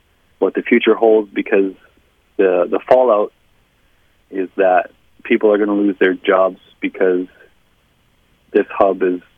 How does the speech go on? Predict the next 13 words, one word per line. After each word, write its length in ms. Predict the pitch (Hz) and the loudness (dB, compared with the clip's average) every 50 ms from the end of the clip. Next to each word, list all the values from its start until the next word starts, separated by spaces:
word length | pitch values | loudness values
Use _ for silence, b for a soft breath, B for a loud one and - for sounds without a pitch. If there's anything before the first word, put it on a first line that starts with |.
| _ | _
now 260 | - 101 98 92 90 | -4 0 0 0 0
gone. 460 | 90 87 90 87 87 87 87 - - - - | 0 0 0 0 0 -2 -4 -6 -8 -6 -4
And 180 | 101 95 90 - | -2 -2 0 2
so 140 | 98 92 90 | 2 2 2
it 280 | 87 - - 101 98 | 0 0 -2 0 0
employed 440 | 95 92 92 - - 117 117 120 117 | 0 -4 -4 0 2 2 2 4 2
a 60 | 113 | 2
lot 180 | 110 110 104 104 | 2 2 2 0
of 80 | 101 | -4
people. 460 | - - 110 101 - 101 98 95 95 - _ _ _ _ _ _ _ _ _ _ | -6 -6 -6 -4 -2 0 0 0 0 -4 _ _ _ _ _ _ _ _ _ _
It 80 | 104 | -2
was 160 | 101 95 92 | 0 0 0
a, 360 | 92 90 90 90 87 87 85 | 0 2 2 2 0 0 -2